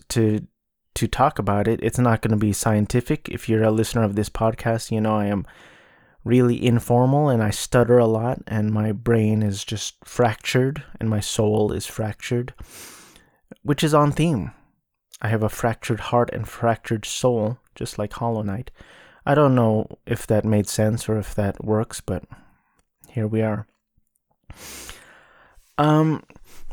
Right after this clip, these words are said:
before I get to Hollow Knight, I wanna talk about two movies that I've seen recently.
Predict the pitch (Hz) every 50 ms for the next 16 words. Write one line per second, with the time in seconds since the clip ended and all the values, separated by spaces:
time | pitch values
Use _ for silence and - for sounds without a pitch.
0 | - - - - - - - - 135 143 147 - - 165 180 202 214 208 202 -
1 | - 123 123 120 131 123 - - 110 107 113 117 117 117 113 113 107 104 104 120
2 | - - - - - - - - - - - - _ _ - - _ _ _ _
3 | _ _ _ _ _ _ _ _ _ - - - _ - _ _ _ _ _ _
4 | _ - 135 143 156 165 170 - - 156 143 - 151 127 131 127 123 - - _
5 | _ _ _ _ _ _ - _ - - - - 185 180 170 156 143 127 107 120
6 | 117 113 110 - 120 113 110 107 107 107 - - - 120 117 110 107 104 104 98
7 | - - 104 98 101 110 107 107 131